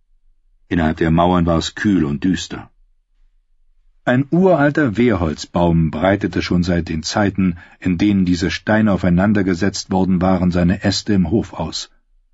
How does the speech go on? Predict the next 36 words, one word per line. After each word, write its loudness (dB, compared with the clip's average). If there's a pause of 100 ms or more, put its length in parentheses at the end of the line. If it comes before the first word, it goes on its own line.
(840)
Das -10
in 0
den -4
Stamm 0
geschnitzte -2
Gesicht -2 (540)
war 0
vom 0
gleichen 2
Moos 2
überwuchert, -2 (380)
das -2
auch 0
von -2
den 2
hellen 2
Ästen -2
des -2
Baumes 0
hing. -2 (800)
Die 4
Hälfte 2
der 2
Zweige 0
wirkte -2
abgestorben, -2 (480)
doch -6
an -2
anderen 0
Stellen 0
raschelte 0
noch 0
ein 0
wenig 0
rotes -2
Laub, 0